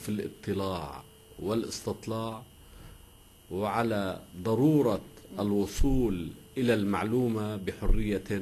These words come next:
تامة. لكن المشكلة الفعلية هي أن المؤسسات والشركات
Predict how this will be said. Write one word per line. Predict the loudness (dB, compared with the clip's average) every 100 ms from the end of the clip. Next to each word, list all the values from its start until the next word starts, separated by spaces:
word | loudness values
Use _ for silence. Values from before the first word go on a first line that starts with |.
| -2 -6 -10 -20 0
تامة. | 2 4 0 -6 -12 -20 -16 -14 -16 -4
لكن | 4 4 6 2 2 -2 -6 -12 -20 -16 -4
المشكلة | 0 0 0 0 0
الفعلية | 0 -2 -6 -4 -2 -2 -4 -6 -12 -20 -20 -14 -2
هي | 2 2 0
أن | -2 -4 -4 -6 -8 -14 -20 -20 -20 -20 -18 -8
المؤسسات | -6 -6 -8 -14 -8 -6 -4 -4 -4 -2 0 0 -2 -6 -20 -20 -8
والشركات | -6 -4 -4 -4 -2 -2 -2